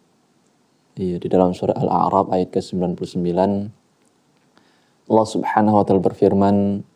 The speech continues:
"Afa aminu makrallah, fala ya'manu makrallahi illal qaumul khasirun."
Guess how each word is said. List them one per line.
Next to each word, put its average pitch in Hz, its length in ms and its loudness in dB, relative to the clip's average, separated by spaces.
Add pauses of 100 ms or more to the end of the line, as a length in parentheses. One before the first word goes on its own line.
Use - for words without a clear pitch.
(540)
"Afa 113 220 0 (100)
aminu 104 320 4
makrallah, 101 960 2 (560)
fala 104 560 4
ya'manu 107 540 4
makrallahi 101 880 2
illal 95 480 2
qaumul 95 400 2
khasirun." 90 720 -4